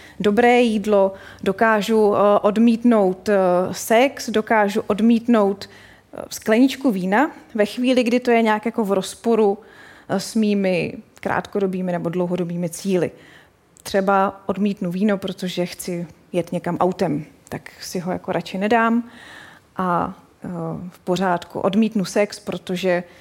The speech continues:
vím, že by to bylo příjemný, ale chci být věrný partnerovi, tak, tak prostě ne.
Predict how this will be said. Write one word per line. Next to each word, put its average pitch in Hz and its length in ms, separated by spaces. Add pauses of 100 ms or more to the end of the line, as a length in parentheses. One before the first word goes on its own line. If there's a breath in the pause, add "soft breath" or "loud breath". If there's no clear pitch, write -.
(140 loud breath)
vím, 190 160
že 190 100
by 180 100
to 180 120
bylo 180 140
příjemný, 247 560
ale 170 120
chci - 220
být 175 180
věrný 180 300
partnerovi, 190 600
tak, - 300 (560)
tak - 220
prostě - 400
ne. 147 120